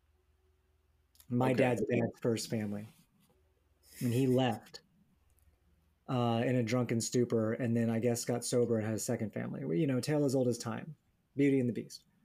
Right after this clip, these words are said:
Speaker 1: And, uh, then that second family produced my munkle. And then, like, when Facebook became a thing in, like, two thousand four,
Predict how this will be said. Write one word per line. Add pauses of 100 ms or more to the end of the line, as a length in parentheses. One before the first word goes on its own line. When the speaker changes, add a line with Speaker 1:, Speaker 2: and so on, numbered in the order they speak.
(320)
Speaker 1:
And,
uh, (1120)
then
that
second
family
produced
my
munkle. (300)
And
then, (400)
like,
when
Facebook
became
a
thing
in,
like,
two
thousand
four,